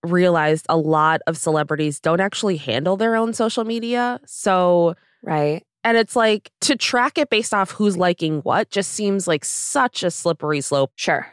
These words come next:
Speaker 1: Likes are so subjective
Speaker 2: Yeah.
Speaker 1: and can be interpreted so many different ways. It's a weird thing to, like, focus on.
Speaker 2: But not posting about the movie is sus
Speaker 1: Yeah.
Speaker 2: on both of their parts. I would assume in the age of social media, that's part of your contract.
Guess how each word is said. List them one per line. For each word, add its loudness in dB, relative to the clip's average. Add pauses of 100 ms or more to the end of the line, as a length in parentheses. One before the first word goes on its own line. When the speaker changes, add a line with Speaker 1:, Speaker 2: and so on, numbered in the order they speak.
(100)
Speaker 1:
Likes 0
are 4
so 4
subjective 0 (220)
Speaker 2:
Yeah. -6
Speaker 1:
and 0
can 2
be 4
interpreted 0
so 2
many 2
different -2
ways. 0
It's -4
a 6
weird 2
thing 2
to, 0
like, -2
focus -2
on. -6
Speaker 2:
But 2
not 0
posting 0
about 2
the 0
movie 2
is 4
sus -4 (140)
Speaker 1:
Yeah. -4
Speaker 2:
on 0
both 2
of -8
their 0
parts. -4 (220)
I 0
would 2
assume 2 (340)
in 4
the 2
age 4
of -2
social 0
media, 4
that's 0
part 0
of 2
your 0
contract. -8